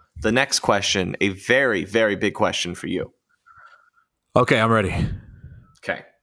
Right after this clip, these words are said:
Speaker 1: Now, this isn't easy. We're not saying this is an easy quiz. Last week, I think a little bit
Speaker 2: No.
Speaker 1: easier. This week,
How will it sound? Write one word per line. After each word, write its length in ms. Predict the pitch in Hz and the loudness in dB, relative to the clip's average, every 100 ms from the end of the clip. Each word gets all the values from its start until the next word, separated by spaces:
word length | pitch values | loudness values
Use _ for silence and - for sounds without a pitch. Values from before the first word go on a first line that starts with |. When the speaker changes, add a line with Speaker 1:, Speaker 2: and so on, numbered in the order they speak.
| _ _ _ | _ _ _
Speaker 1:
Now, 100 | 92 | 0
this 180 | 98 - | 2 4
isn't 220 | 170 214 | 2 2
easy. 280 | 220 180 101 | 2 2 2
We're 120 | 101 | 2
not 180 | 131 139 | 2 2
saying 220 | 156 127 | 2 2
this 160 | 117 - | 0 0
is 140 | 104 | 0
an 80 | 113 | 0
easy 280 | 120 98 85 | 0 -2 -6
quiz. 480 | - 78 - - - | -6 -6 -6 -10 -2
Last 320 | 131 151 - | 2 2 2
week, 260 | 170 170 - | 0 2 -2
I 40 | |
think 140 | 131 143 | 0 2
a 40 | |
little 160 | 139 131 | 2 2
bit 100 | 139 | 2
Speaker 2:
No. 100 | 139 | 2
Speaker 1:
easier. 280 | 92 85 69 | 0 -2 0
This 280 | 123 123 | -2 0
week, 300 | 151 156 - | 0 0 -4